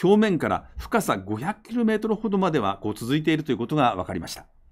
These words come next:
まあ、地球での雲の発達が起きる対流圏の厚みが十数キロメートル程度であることを考えると、えー、その木星のね、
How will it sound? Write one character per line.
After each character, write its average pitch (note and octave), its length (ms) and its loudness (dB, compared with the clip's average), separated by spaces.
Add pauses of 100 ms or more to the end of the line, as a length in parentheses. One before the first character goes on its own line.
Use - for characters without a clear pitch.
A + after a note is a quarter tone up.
(760)
ま A#2+ 100 -2
あ、 - 40 -2
地 - 160 -8
球 C#4 260 4
で C4+ 100 2
の G3+ 140 6
雲 G3+ 260 2
の D3+ 80 2
発 - 300 -4
達 D#3 220 -2
が C#3+ 160 2
起 C3 80 2
き D3+ 120 2
る A#2 80 2
対 D#3+ 240 0
流 F#3+ 140 0
圏 B2+ 180 2
の F#2+ 100 2
厚 G2 200 -2
み A#2+ 100 2
が A#2+ 160 0
十 B2+ 340 -4
数 F#3+ 280 -4
キ F#3+ 100 -4
ロ F#3+ 140 0
メ F#3+ 160 0
ー E3+ 60 0
ト D3+ 120 -2
ル A#2+ 220 -2 (340)
程 F3 140 6
度 C#3 100 4
で B2 60 4
あ G#2 60 4
る G#2+ 60 0
こ G#2+ 100 -4
と F#2+ 100 -4
を F2 40 -4
考 G#2+ 140 0
え G#2 160 2
る F#2 60 -6
と、 F2 180 -8 (240)
え F#2 140 -2
ー、 F2 40 -4
そ A2+ 100 -6
の G#2 80 0
木 G2+ 240 -4
星 B2+ 280 0
の A#2 120 0
ね、 D3 220 0